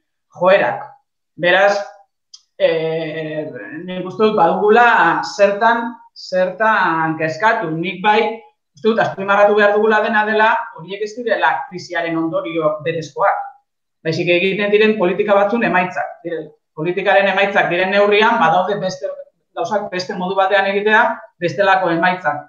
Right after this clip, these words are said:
jaso ditzagun, ez? Eta ni adibidez, ba, dexente larritu naiz, ze erraztasunarekin ulertu den ekonomia etetea, enpresak ixteak, berezko ondorioa duela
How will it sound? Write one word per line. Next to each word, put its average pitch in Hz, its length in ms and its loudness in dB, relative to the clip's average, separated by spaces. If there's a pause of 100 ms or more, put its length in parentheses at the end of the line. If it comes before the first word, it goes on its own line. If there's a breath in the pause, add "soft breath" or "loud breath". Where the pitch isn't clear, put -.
(180)
jaso 165 220 -8
ditzagun, 147 480 -4
ez? - 100 -8 (720)
Eta 170 240 2
ni 196 140 2
adibidez, 208 560 4 (640)
ba, 165 140 0
dexente 202 340 0
larritu 208 380 4
naiz, 240 320 2 (440)
ze 226 460 -2
erraztasunarekin 220 1400 0
ulertu 208 460 -2
den 240 440 2 (680)
ekonomia 214 680 0
etetea, 226 360 2 (380)
enpresak 202 560 -2
ixteak, 220 440 0 (960)
berezko 202 560 0
ondorioa 220 760 0
duela 233 560 0